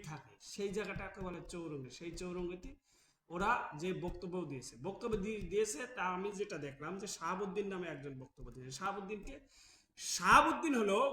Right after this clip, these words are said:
বর্তমান গোপালগঞ্জ জেলায় নিষিদ্ধ সন্ত্রাসী সংগঠন আওয়ামী লীগের সাধারণ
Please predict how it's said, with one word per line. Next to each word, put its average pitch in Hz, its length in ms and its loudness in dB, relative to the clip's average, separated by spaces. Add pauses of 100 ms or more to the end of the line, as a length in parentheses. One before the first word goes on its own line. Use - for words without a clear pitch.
(160)
বর্তমান 262 460 2 (120)
গোপালগঞ্জ 226 580 0 (640)
জেলায় 202 640 8 (120)
নিষিদ্ধ 214 360 -4 (840)
সন্ত্রাসী 240 580 0 (120)
সংগঠন 233 380 0 (140)
আওয়ামী 254 260 4
লীগের 190 300 2 (140)
সাধারণ 226 340 0